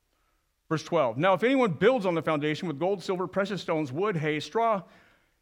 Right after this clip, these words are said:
each one's work will become manifest, for the day will disclose it," the day, the end, the day, the day of the Lord, "because it will be revealed by fire,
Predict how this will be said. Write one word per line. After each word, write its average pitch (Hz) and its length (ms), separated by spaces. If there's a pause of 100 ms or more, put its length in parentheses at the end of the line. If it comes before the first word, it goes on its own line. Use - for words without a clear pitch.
(460)
each 233 220
one's 196 220
work 160 240
will 156 80
become 143 320
manifest, 139 400
for - 100
the 139 80
day 151 200
will 190 100
disclose 170 480
it," 117 100
the 135 80
day, 135 340 (920)
the 147 160
end, 117 280 (420)
the 151 140
day, 117 200
the 110 100
day 127 80
of 139 80
the 139 60
Lord, 120 180 (840)
"because 196 220
it 240 60
will 220 80
be 180 140
revealed 175 420
by 156 100
fire, - 600